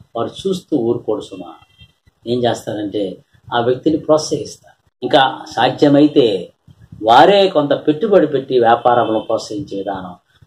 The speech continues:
మనం చూస్తూనే ఉన్నప్పుడు సామాజికంగా వారే, వారు ఉన్నది టెన్ పర్సెంటా, ట్వంటీ పర్సెంటా అన్నది ప్రాముఖ్యం కాదు, కానీ ఉన్న తక్కువ శాతం మంది అయినప్పటికీ కూడా వారు కోట్లకు అధిపతులుగా జీవిస్తూ ఉన్నారు.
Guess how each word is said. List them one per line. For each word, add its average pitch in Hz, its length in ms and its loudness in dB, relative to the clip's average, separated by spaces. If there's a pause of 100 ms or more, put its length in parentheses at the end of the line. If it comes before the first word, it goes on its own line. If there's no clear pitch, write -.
(100)
మనం 143 260 2 (100)
చూస్తూనే 214 400 -2
ఉన్నప్పుడు 104 400 -4
సామాజికంగా - 920 -16 (760)
వారే, 131 600 4
వారు 113 160 -6
ఉన్నది 165 320 4
టెన్ 143 320 -4
పర్సెంటా, 165 580 2
ట్వంటీ 160 300 0
పర్సెంటా 156 680 2 (260)
అన్నది 156 180 4
ప్రాముఖ్యం 160 520 2
కాదు, 127 260 2
కానీ 135 200 2
ఉన్న 175 460 4
తక్కువ 156 340 4
శాతం 196 360 0
మంది 147 200 4
అయినప్పటికీ 123 440 -2
కూడా 101 440 -4 (420)
వారు 110 320 -2
కోట్లకు 165 440 2
అధిపతులుగా 123 600 -2
జీవిస్తూ 101 460 -10
ఉన్నారు. - 320 -20